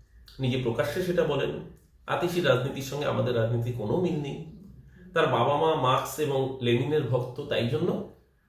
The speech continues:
আতিশির সারনেম মার্কস এবং লেনিন, সেটাকে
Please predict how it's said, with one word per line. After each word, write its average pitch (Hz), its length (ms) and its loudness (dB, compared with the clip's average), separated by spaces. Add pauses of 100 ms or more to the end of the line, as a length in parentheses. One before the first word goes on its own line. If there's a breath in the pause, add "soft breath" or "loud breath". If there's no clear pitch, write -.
(260)
আতিশির 123 420 -2
সারনেম 143 500 2
মার্কস - 460 2
এবং 147 300 0
লেনিন, 117 540 -2 (540)
সেটাকে 165 760 0